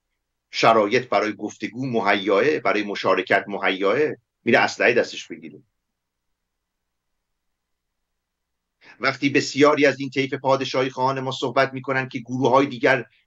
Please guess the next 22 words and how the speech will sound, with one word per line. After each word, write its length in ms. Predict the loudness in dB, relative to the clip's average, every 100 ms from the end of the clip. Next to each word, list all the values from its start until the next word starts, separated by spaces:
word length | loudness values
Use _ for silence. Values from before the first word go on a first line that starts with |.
| -4
اسلحه 420 | -2 0 2 2
به 80 | 4
دست 280 | 2 0 -4
بودن، 240 | -6 -4
باید 180 | -4 -2
اول 160 | -2 -2
از 80 |
خودشون 280 | -2 -4 -4
سوال 300 | -4 -2 -4
کنن 260 | -6 -14 -16 _ _ _ _ _ _ _ _ _ _ _
که 80 | -6
سیستم 560 | -4 -6 0 2 2
چیکار 460 | -2 -2 4 4 4
کرده 340 | 0 -2 -2
که 120 | -10 -10
یک 140 | -10
گروهی 300 | -12 -14 -6
رفته 280 | -6 -4 -8
اسلحه 320 | -8 -6 -6
به 100 | -6
دست 260 | -8 -10 -12
گرفته. 380 | -14 -14 -20